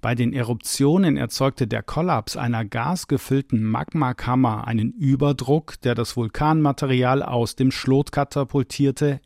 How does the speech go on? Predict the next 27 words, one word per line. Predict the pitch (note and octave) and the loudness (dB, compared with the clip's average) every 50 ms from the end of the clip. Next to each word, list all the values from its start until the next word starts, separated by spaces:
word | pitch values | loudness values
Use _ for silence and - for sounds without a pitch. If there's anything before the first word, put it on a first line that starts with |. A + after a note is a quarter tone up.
| _ _ - | _ _ -2
ähnlich | C3+ C#3 C#3+ D3 C#3 C3+ B2+ - C3 | 0 2 4 4 4 2 2 0 -2
einem | B2 A#2+ B2 B2+ - | -2 0 0 0 -2
Korken, | - - B2 A2 G#2+ - - C3 A2+ | 0 0 0 0 0 0 0 0 0
der | A2 A2+ - | 0 0 -4
aus | A2 - - | -6 -8 -6
einer | - - A#2 A#2+ A#2+ G#2+ | -4 -2 -2 0 -2 0
Sektflasche | G#2 B2+ C3 - - - B2+ A2+ F#2+ - - G#2+ | -2 -2 -4 -4 -8 -6 -6 -4 -4 -4 -6 -6
schießt. | - - - A2+ G#2 - - - - - _ _ _ _ _ _ _ _ - - - - _ _ _ - _ _ | -6 -4 -6 -6 -6 -6 -10 -14 -16 -20 _ _ _ _ _ _ _ _ -20 -20 -20 -20 _ _ _ -20 _ _
Erdnüsse | - B2+ B2+ C#3 D3 - - C#3 C3 - - C3+ | -2 0 0 0 0 0 2 2 2 2 0 -2
können | - - C3 C3+ C#3 C#3 | 2 2 4 4 4 4
Säuglinge | A#2+ - A2+ A2+ G#2+ - A#2 A2 A2 A#2 A2+ | 4 4 2 2 2 0 0 2 2 2 0
vor | - - - G#2+ A2 A2+ - | -2 0 0 0 0 0 -2
Allergien | G#2+ G#2+ A2+ A#2+ A#2 G#2 - A#2+ C3+ D3+ E3 D#3+ C#3 | -2 -2 0 -2 -2 -2 -2 0 2 4 4 4 2
schützen, | - - A2 - - - - - - G#2+ G#2 G2 F#2 | 0 -4 -6 -6 -6 -10 -10 -8 -6 -4 -6 -4 -4
denn | - G#2+ A2 A2 G2+ | -2 0 0 0 2
wenn | A2 G#2+ G#2+ G#2 | 0 0 0 -2
Kinder | - - C#3 F3+ A3 A3 G3 E3 B2 | 0 2 4 6 6 6 6 4 2
vom | - - A#2+ A2+ A2 | 2 2 2 2 2
Säuglingsalter | G2+ B2 C3 F3+ - - E3+ C#3+ - - - D#3 D#3+ - E3+ D#3+ - - | 2 2 2 2 2 0 0 0 0 -2 -2 -2 0 2 0 0 0 0
an | D#3 E3+ D#3 B2 A2 G2+ | 2 2 4 2 2 0
bis | A#2 B2+ - - | -2 -4 -4 -2
zum | - A#2+ G#2+ | -2 -2 -2
fünften | - - D#3 F#3+ - - - D3+ | 0 0 0 0 0 2 2 4
Lebensjahr | C3 A#2 C3+ E3+ F#3 F#3 D3 - - - A#2 G#2+ G#2 | 4 4 4 4 4 2 2 2 0 0 0 0 2
regelmäßig | G#2 C#3 D3+ F3+ D#3+ C#3 C3+ C#3 C#3+ - - G#2+ - - | 0 0 2 4 4 4 4 4 2 -2 -4 -6 -4 -2
Erdnüsse | C3 B2+ C3 - D#3 D3 C3 - D#3 - | -2 -2 0 2 2 2 2 2 -2 0
essen, | - C#3+ C#3+ - - E3+ E3+ D3+ | 0 -2 0 0 0 0 0 0